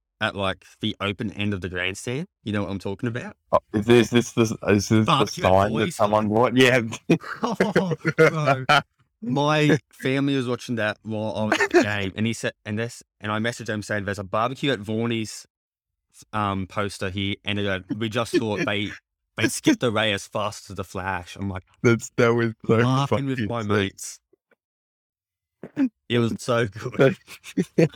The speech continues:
Speaker 2: That's one of the all-time signs. That's, <laughs> 'cause I think we need to, we need to do a post on the page about, like,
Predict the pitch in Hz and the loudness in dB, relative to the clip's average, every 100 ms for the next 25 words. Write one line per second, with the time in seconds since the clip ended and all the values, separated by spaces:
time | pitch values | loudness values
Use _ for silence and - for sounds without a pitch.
0 | - - - 208 269 254 - - - _ | -8 -10 -6 -6 0 0 0 -14 -18 _
1 | _ - 147 - 160 151 123 110 92 107 | _ -12 -10 0 4 4 4 2 4 4
2 | 101 104 98 92 - 92 87 85 85 - | 4 2 0 -2 0 0 2 0 -4 -8
3 | - 101 - - - 110 - - - _ | -4 -2 -2 -10 -4 -4 -4 -14 -14 _
4 | _ _ - 160 - - 110 101 107 123 | _ _ -12 -10 -10 0 2 4 4 2
5 | 120 131 127 120 - 92 110 120 127 131 | 2 0 2 0 0 0 2 4 2 2
6 | 120 113 98 - 90 92 - 90 87 - | 4 4 2 2 0 0 0 0 -2 2
7 | 87 87 85 87 82 85 | 2 2 2 2 2 0